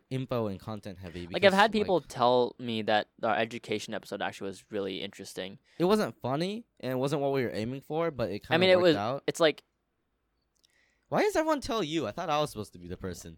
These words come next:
Speaker 1: who, like, manages
Speaker 2: I
Speaker 1: our
Speaker 2: don't know.
Speaker 1: communications.
Speaker 2: Anyway, it's, it's like, you know, if you're trying to make, <laughs> so,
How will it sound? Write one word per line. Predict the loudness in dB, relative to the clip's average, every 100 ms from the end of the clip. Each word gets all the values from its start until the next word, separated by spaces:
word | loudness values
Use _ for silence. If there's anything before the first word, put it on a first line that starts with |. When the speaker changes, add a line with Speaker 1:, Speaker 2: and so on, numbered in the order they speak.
| _ -14
Speaker 1:
who, | -14
like, | -14
manages | -14 -14 -10
Speaker 2:
I | -6
Speaker 1:
our |
Speaker 2:
don't | -4 -4
know. | -4 -6
Speaker 1:
communications. | -8 -12 -20 -20 _ _ _
Speaker 2:
Anyway, | 0 4 6 6
it's, | 4 0
it's | -4 0
like, | 0 0 -6 _ -8
you | -2
know, | 0
if | 0
you're | -4
trying | -2 -2
to | 0
make, | 0 -2 -2 _ _ _ _ _ -8
<laughs> | -6 -4 -6 -10 -20 -20
so, | 2 6 6